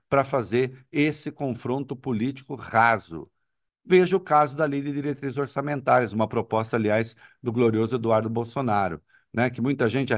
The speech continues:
aliás, até a esquerda, é que a esquerda às vezes cai numas pilhas também, que eu vou te contar, é, precisa um pouco mais de esperteza. Conseguiu votar lá um troço na Lei de Diretrizes Orçamentárias, que evidentemente não cabe na Lei de Diretrizes Orçamentárias, não é pra isso, mas votaram.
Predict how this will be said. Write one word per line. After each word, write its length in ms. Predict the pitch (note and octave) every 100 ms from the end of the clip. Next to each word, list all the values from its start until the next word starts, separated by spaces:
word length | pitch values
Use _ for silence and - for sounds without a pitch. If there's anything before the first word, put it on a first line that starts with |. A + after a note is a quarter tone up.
| - -
aliás, 280 | D#3 G3 D#3+
até 160 | D#3
a 40 | F#3
esquerda, 460 | E3 - C3 A#2
é 60 | D3
que 100 | G3+
a 40 |
esquerda 380 | D#3+ - C3+ A#2
às 80 | F#2+
vezes 160 | A2+
cai 160 | - A2+
numas 300 | A2 G2 -
pilhas 420 | - A#2 A2 F2+
também, 220 | F#2 F#2+
que 80 | A2
eu 40 | G2+
vou 80 |
te 100 | G#2+
contar, 420 | - G#2+ F#2+ E2+ - - - -
é, 360 | A#2 A2+ G#2+
precisa 220 | G#2+ D3
um 40 | B2
pouco 180 | C#3+ C#3
mais 140 | B2+
de 60 | -
esperteza. 680 | C#3 A#2 - A2 F#2 E2+ - _ _ _ -
Conseguiu 360 | E3+ E3 E3+
votar 300 | D#3 D3+ D3+
lá 100 | C#3+
um 100 | C3
troço 380 | C3 C#3+ C3 C3
na 100 | A#2+
Lei 180 | A#2 B2+
de 140 | A2
Diretrizes 340 | A2 A2 A#2 G#2
Orçamentárias, 640 | G2+ G#2 F#2+ F#2+ D3+ C3
que 80 | -
evidentemente 640 | F3+ A#2+ A2+ G#2+ A2+ A#2+
não 180 | A#2 A#2+
cabe 440 | A#2+ B2 C#3 A2 F2
na 120 | F2+
Lei 160 | F2+
de 120 | F2+ E2+
Diretrizes 420 | F2 E2+ F2+ F2+
Orçamentárias, 680 | F2+ F#2+ F2+ D#2 B2 A2+ F2+
não 100 | G2+
é 20 |
pra 180 | G#2 B2
isso, 200 | D#3 G#2
mas 160 | F#2
votaram. 580 | F2+ A2 D#3 D#3+ G#2 E2+